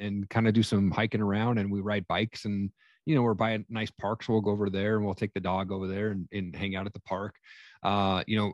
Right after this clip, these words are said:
uh, we're getting into baseball season. So my son just had winter camp and I coached Little League, or I coached Little League. So, you know, we're getting ready to, to prime that up, and, and April sixteenth is opening day, and then it's gonna be busy,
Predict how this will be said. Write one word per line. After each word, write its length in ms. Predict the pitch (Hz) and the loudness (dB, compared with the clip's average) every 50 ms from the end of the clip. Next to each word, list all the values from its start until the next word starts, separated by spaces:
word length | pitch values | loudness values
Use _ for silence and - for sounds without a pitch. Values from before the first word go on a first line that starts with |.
| - | -4
uh, 100 | - 101 90 | -6 -4 0
we're 120 | 117 127 | 0 2
getting 280 | 120 147 143 147 143 143 | 4 4 6 6 8 6
into 160 | 147 143 135 | 6 4 4
baseball 380 | 113 135 131 117 - 151 151 143 | 4 4 2 2 2 0 0 0
season. 520 | - - 151 143 156 170 160 156 151 143 - | 0 0 -2 0 0 -2 -2 -4 -6 -8 -10
So 180 | - - 123 110 | -10 -6 -4 -2
my 160 | 107 107 110 | 0 2 2
son 220 | 110 - 127 120 117 | 2 2 2 2 2
just 120 | 113 104 120 | 2 2 2
had 100 | 110 107 | 4 4
winter 240 | 117 143 143 139 | 6 6 6 4
camp 340 | 120 - 143 143 143 135 - | 4 4 2 4 4 2 2
and 80 | 117 110 | 2 2
I 100 | 113 110 | 0 0
coached 480 | - - 117 120 123 - - - - - | 0 0 0 0 -2 -4 -8 -18 -12 -4
Little 180 | - 135 131 127 | -2 0 0 2
League, 220 | 123 127 127 117 - | 2 2 0 0 -2
or 80 | 117 107 | -2 -4
I 80 | 101 98 | -4 -2
coached 240 | - 131 120 - | -2 -2 -2 -2
Little 160 | 120 123 120 120 | -2 -2 0 0
League. 220 | 120 123 120 120 | 0 -2 -2 -4
So, 280 | - 123 117 110 107 - _ - - - - _ _ - | -6 -4 -4 -4 -4 -8 _ -20 -20 -20 -20 _ _ -8
you 80 | 123 | -4
know, 80 | 110 113 | -2 0
we're 120 | 113 110 110 | 0 0 0
getting 160 | 123 - 113 | -2 -4 -2
ready 200 | 113 113 113 107 | -2 0 0 -2
to, 300 | 101 - 117 110 113 104 | -2 0 0 0 0 -2
to 120 | - - 107 | -2 -4 -6
prime 260 | - - 113 110 107 | -4 -2 -2 -2 0
that 140 | 107 107 110 | 0 2 2
up, 160 | 113 120 - - | 0 0 -2 -4
and, 280 | 113 98 98 101 101 - - | -6 -4 -4 -4 -6 -6 -4
and 300 | 110 107 107 104 104 101 - | -4 -2 -2 -2 -2 -4 -2
April 300 | 110 110 113 - 107 107 | -4 -4 -2 -2 -4 -2
sixteenth 520 | - - 117 - - - 117 113 107 - | -2 -6 -6 -6 -4 -4 -2 -2 0 0
is 140 | 110 104 107 | 0 2 2
opening 320 | 113 104 - 110 107 104 | 2 2 4 4 2 4
day, 240 | 98 104 107 120 123 | 4 2 2 2 2
and 160 | 117 104 104 | 2 2 0
then 100 | 110 110 | -2 -2
it's 160 | 107 104 - | -2 -4 -4
gonna 200 | - - 107 104 | -4 -4 -4 -2
be 100 | 101 104 | -2 -2
busy, 500 | 92 98 110 110 98 98 98 95 90 - | 0 0 0 0 0 0 -2 -4 -4 -8